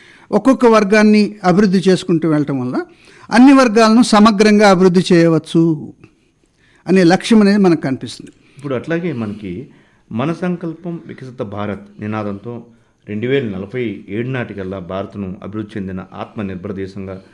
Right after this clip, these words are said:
Speaker 2: తయారు చేయాలనే సంకల్పంపై మీ అభిప్రాయం ఏంటి?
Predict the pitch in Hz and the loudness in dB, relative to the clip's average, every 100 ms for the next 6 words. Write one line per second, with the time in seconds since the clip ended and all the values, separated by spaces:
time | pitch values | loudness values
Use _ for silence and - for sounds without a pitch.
0 | _ _ - 107 104 98 101 92 90 101 | _ _ -10 -6 -6 -8 -8 -10 -10 -12
1 | 104 120 113 117 117 - _ _ _ _ | -8 -8 -8 -10 -10 -16 _ _ _ _
2 | - 117 104 92 101 113 98 85 78 | -10 -6 -6 -8 -10 -10 -10 -12 -16